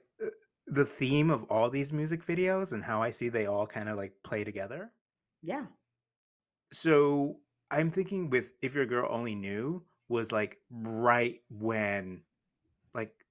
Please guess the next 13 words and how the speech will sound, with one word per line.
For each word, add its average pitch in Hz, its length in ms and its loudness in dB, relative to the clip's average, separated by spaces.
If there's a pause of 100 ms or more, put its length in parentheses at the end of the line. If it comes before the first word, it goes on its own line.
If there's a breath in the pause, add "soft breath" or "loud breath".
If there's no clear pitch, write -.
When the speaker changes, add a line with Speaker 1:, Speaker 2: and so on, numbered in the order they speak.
Speaker 1:
the 113 100 -6
apocalypse 98 680 -4
was 92 160 -8
about 92 540 -4
to 95 80 -12
happen, 82 520 -10
right? 90 320 -10 (500 soft breath)
Speaker 2:
Mm-hmm. - 80 -20
Speaker 1:
Where 98 580 2 (360)
the 127 100 2
streets 117 400 2
are 95 120 0
empty. 90 540 -8